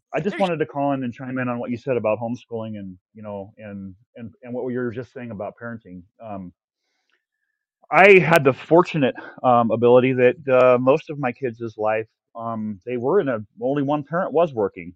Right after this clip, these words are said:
Unfortunately, I got 'em when they were nine and three, and then it, the one parent that was working was me. And so I, you know, from,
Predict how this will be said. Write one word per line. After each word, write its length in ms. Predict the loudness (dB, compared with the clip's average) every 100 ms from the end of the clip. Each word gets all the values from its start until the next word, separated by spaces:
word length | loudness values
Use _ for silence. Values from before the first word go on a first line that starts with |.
| -14
Unfortunately, 680 | -8 -4 -4 -4 -4 -4 -6 _ _ _ _ _ -20 -20 _ 2
I 80 | 6
got 180 | 8 8
'em 80 | 8
when 120 | 6
they 80 | 6
were 100 | 6
nine 240 | 6 6
and 160 | 4 0
three, 260 | 2 4
and 100 | 4
then 240 | 2 -2 0
it, 100 | -2 0
the 100 | 0
one 260 | 2 2 2
parent 340 | 2 2 4
that 80 | 2
was 160 | 2
working 280 | 2 0 -2
was 180 | -4 -6
me. 300 | -6 -6 -6
And 100 | -10
so 220 | -2 2 4
I, 180 | 2 -4
you 80 | -4
know, 200 | -2 -2
from, 320 | -2 -2 -2